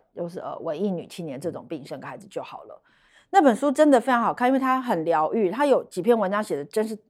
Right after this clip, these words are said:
真的是很好。我其实都觉得那是因为它深深的打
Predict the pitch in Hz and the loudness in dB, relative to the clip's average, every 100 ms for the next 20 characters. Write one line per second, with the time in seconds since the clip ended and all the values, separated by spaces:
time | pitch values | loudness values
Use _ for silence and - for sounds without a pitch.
0 | - 240 247 196 214 196 147 - - _ | -2 2 2 0 -2 -6 -6 -8 -10 _
1 | _ _ _ - 185 208 254 269 277 262 | _ _ _ -4 -2 0 0 4 4 4
2 | 185 226 240 226 233 233 220 208 202 202 | 4 4 0 0 2 2 0 -4 -4 -4
3 | 208 190 170 - | -2 -2 -2 -4